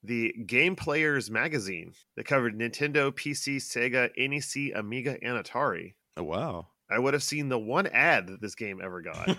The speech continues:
Speaker 2: <laughs>
Speaker 1: And, uh, it does this thing that many games do. I-, if you look at the box art, you know, of the Japanese version to the American version,
Speaker 2: Mm-hmm.
Speaker 1: and, uh, they took, like, one of the most generic screenshots of the game and then have a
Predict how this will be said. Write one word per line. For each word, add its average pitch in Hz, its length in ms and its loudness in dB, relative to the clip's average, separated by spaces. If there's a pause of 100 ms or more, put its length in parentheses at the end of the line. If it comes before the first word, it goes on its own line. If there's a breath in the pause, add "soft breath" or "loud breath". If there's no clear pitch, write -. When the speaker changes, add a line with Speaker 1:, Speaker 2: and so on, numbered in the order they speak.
Speaker 2:
<laughs> - 320 -2 (480 loud breath)
Speaker 1:
And, 147 300 8
uh, 135 220 10 (160)
it 151 160 0
does 180 220 4
this 160 180 0
thing 147 300 0
that 127 140 0
many 127 540 -4 (220)
games 107 320 0
do. 98 360 -4
I-, - 140 -4
if 127 160 -6
you 139 60 -2
look 143 120 -2
at 131 60 -6
the 104 80 -4
box 110 320 0
art, 107 220 0
you 104 80 -2
know, 98 220 -2
of 90 180 -8
the 98 80 -10
Japanese 113 480 0
version 101 420 -4
to - 120 -18
the 92 100 -12
American 101 360 -8
version, 101 420 -8 (220)
Speaker 2:
Mm-hmm. 98 300 -4 (300)
Speaker 1:
and, 123 240 4
uh, 107 340 4 (300)
they 139 160 -2
took, 170 200 0
like, 160 160 4
one 131 140 0
of 127 40 0
the 127 60 0
most 117 200 0
generic 113 380 0
screenshots 123 800 -2
of 117 200 2
the 107 60 -4
game 107 360 2
and 98 80 -4
then 113 80 -2
have 113 240 0
a 98 340 -2